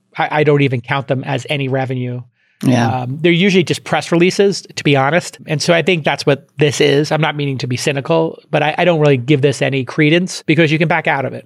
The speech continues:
Speaker 1: Uh, and it's just
Speaker 2: Mm-hmm.
Speaker 1: an option. Now, if they paid in full or it was an amount of money that was significant to the individual, then you can look at it differently. I'll give you two examples. Uh, with the Roadster, you had to pay upfront a hundred fifty thousand dollars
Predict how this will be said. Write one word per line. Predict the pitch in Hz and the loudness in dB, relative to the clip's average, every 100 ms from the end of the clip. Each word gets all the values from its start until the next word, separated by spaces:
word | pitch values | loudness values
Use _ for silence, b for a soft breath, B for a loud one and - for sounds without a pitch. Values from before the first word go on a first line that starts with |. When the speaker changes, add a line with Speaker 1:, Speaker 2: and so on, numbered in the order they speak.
| b - | b -10
Speaker 1:
Uh, | |
and | 139 131 135 147 | -6 -6 -2 -2
it's | - | 0
just | 143 | 2
Speaker 2:
Mm-hmm. | 117 | 4
Speaker 1:
an | 139 | 2
option. | - 127 | 0 -4
Now, | 160 160 156 | -2 -2 -2
if | 156 | 0
they | 165 | -2
paid | - - 233 262 269 | -2 0 2 2 2
in | - 175 156 | 2 0 0
full | - 202 285 330 - | 2 2 2 0 2
or | 185 180 | 4 4
it | 175 _ _ | 0 _ _
was | - 170 180 | 2 2 4
an | 165 | 2
amount | 160 185 214 | 2 2 2
of | 180 | 2
money | 143 151 160 196 240 - | 4 4 4 2 0 -2
that | 143 160 | -2 0
was | 156 | 0
significant | - 160 - 190 208 - 165 | 0 -2 0 0 2 0 -2
to | 156 | 0
the | 147 | 2
individual, | 143 139 185 151 135 123 123 - | 2 2 2 2 2 2 -2 -2
then | 175 | 0
you | 170 | 2
can | 170 | 2
look | 165 | 2
at | 151 | 2
it | 123 | 0
differently. | 139 123 117 - _ - | -4 -6 -18 -20 _ -2
I'll | 151 | 0
give | 147 | 2
you | 143 | 2
two | 165 | 2
examples. | 127 127 117 - - _ - | 2 0 -6 -10 -20 _ -6
Uh, | 151 147 147 143 | -2 0 2 2
with | 170 - | 2 2
the | 165 156 156 156 - - | 2 4 2 0 -6 0
Roadster, | 156 202 214 - 123 120 - _ - | 4 4 4 0 -2 -4 -8 _ -4
you | 156 | 0
had | 170 | 0
to | - | -4
pay | - 180 175 | -2 -2 0
upfront | 165 156 - 151 | -2 -2 -2 -2
a | |
hundred | 127 147 135 | -2 -2 -4
fifty | 151 143 | -4 -4
thousand | 131 120 123 | -2 -4 -6
dollars | 113 113 | -10 -12